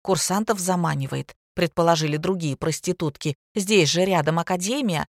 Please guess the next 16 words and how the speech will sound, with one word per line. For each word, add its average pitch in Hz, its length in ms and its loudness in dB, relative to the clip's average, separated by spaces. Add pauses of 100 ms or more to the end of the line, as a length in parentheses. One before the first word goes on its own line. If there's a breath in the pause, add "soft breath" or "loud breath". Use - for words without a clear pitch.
(120)
молодые 240 440 4
парни 285 400 2
всегда - 420 0
готовы». - 560 -4 (760)
Мне 180 340 0
оставалось 170 560 2
лишь 175 240 0
удивляться, 185 600 0
слушая 151 460 -2
Стеллу. 143 600 0 (300)
Ника 190 420 0
посещала 190 760 0
Анаре 160 500 -2
с - 160 -4
юношами? 269 840 -8 (680)
«Скажи», 196 640 -4